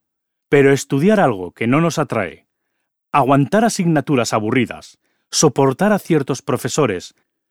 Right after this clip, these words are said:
para después dedicar la mayor parte de nuestra vida a seguir haciendo la misma actividad laboral que no nos resulta estimulante, es un horror.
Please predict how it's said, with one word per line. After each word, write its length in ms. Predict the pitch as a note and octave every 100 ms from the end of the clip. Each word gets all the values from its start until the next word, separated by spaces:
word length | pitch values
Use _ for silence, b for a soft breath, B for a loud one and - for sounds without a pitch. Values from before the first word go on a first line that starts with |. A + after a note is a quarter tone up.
| _
para 240 | B2+ A2+
después 540 | A2 G#2 - F#3+ C#3 G#2
dedicar 440 | F#2+ F2+ D3 D3
la 120 | B2+
mayor 280 | B2 C3 B2
parte 420 | - C3 B2+ A#2
de 100 | G#2+
nuestra 280 | A2+ - A2+
vida 360 | C#3+ A2 F2+ - _ _ -
a 140 | C#3+
seguir 400 | C3+ C3+ A#2+ E3+
haciendo 460 | F#3+ - A2 E2+ F2
la 160 | F#2+ G#2
misma 340 | F3+ E3 E3
actividad 500 | D3+ - C3+ B2+ B2 -
laboral 480 | A2 A2 C3 F#2+ - b b b
que 160 | B2+
no 220 | A2 F3 G3+
nos 220 | D3+ -
resulta 380 | G#2 B2+ G#2 F#2+
estimulante, 680 | - G2+ A#2 F#3+ - G2+ _ _ _ -
es 320 | D3+ D#3 -
un 180 | C3 G#2+
horror. 460 | F#2 F2+ D#2+ -